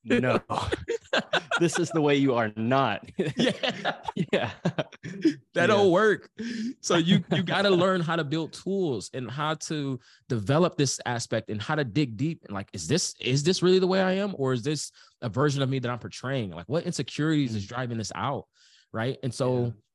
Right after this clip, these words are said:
Speaker 1: Yeah.
Speaker 2: um, so my, my, uh, my pastor, he talks about, like, marriage being the cheat code. So yes,
Speaker 1: Mm.
Speaker 2: it is, it is a challenge, but it's a good challenge in that,
Speaker 1: Yeah.
Speaker 2: yo, if you could,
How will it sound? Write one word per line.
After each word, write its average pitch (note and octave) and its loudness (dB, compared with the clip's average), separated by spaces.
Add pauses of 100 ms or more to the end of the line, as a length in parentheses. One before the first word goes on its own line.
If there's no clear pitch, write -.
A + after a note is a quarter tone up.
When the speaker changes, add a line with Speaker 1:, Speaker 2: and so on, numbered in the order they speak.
(200)
Speaker 1:
Yeah. A2+ 0
Speaker 2:
um, A2 -4 (800)
so C3 0
my, B2+ 0
my, A2 -6
uh, G2+ -4
my G#2 -6
pastor, B2+ -2
he A#2+ -2
talks A#2 -6
about, G#2 -6 (140)
like, G2 -4
marriage G#2+ 2
being G#2+ 2
the F#2 -4
cheat C#3+ -6
code. - -10 (460)
So A#2 2
yes, A#2+ 2
Speaker 1:
Mm. - -14 (140)
Speaker 2:
it A#2+ 2
is, D3 4 (220)
it A2+ 2
is C#3 2
a A2 -4
challenge, A#2 -4
but A2+ -2
it's B2 -2
a G#2+ 0
good B2 -2
challenge G#2 -2
in G#2 -6
that, G#2 -2 (260)
Speaker 1:
Yeah. G2 -18
Speaker 2:
yo, A#2+ -2
if F#2 -10
you B2+ 0
could, F3 -4